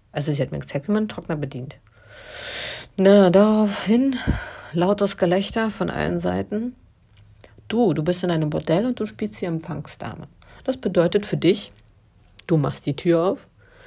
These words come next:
du begrüßt die Gäste, du begleitest die Gäste nach oben, zeigst denen die Räumlichkeiten, die Damen stellen sich vor,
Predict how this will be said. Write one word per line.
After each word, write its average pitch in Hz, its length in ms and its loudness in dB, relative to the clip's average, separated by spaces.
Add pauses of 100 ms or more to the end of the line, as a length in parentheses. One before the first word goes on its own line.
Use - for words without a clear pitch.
(320)
du 233 120 8
begrüßt 214 400 6
die 175 80 2
Gäste, 214 540 4 (680)
du 165 220 -2
begleitest 156 560 4
die 240 60 -12
Gäste 233 320 2
nach 156 160 2
oben, 214 360 6 (1040)
zeigst 170 400 0
denen 156 160 2
die 147 80 0
Räumlichkeiten, 208 1080 0 (380)
die 160 80 2
Damen 160 260 6
stellen 160 360 4
sich 147 180 -4
vor, 208 420 6